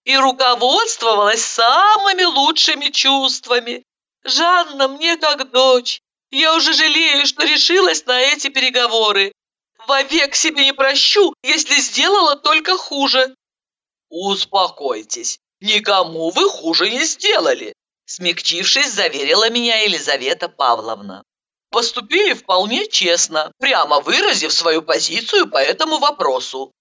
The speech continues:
В любом случае, это не телефонный разговор. В ближайшее время нам надо встретиться и познакомиться поближе».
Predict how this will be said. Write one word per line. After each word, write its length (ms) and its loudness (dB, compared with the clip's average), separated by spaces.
В 120 -6
любом 320 2
случае, 600 0
это 260 0
не 140 0
телефонный 760 -2
разговор. 680 -4
В 60 -18
ближайшее 760 2
время 360 0
нам 200 0
надо 220 0
встретиться 720 -4
и 60 -2
познакомиться 840 -2
поближе». 720 0